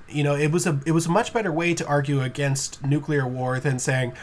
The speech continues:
"Oh, what if a giant Godzilla starts, you know, trumping through your neighborhood?" It's like, come on, that doesn't make me,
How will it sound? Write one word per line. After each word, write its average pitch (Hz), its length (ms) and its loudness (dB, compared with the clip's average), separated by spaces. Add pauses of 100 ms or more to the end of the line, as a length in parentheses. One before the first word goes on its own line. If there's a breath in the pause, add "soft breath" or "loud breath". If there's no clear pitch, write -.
(140 loud breath)
"Oh, 220 200 8
what 185 160 6
if 190 100 0
a 190 40 4
giant 196 460 4
Godzilla 185 560 4
starts, 139 400 0
you 165 100 4
know, 147 180 4
trumping 180 400 0
through 208 160 -2
your 214 100 2
neighborhood?" 139 500 4
It's 156 200 0
like, 185 200 0
come - 140 -2
on, 185 140 4
that 220 140 2
doesn't 254 280 0
make 180 220 4
me, 135 280 6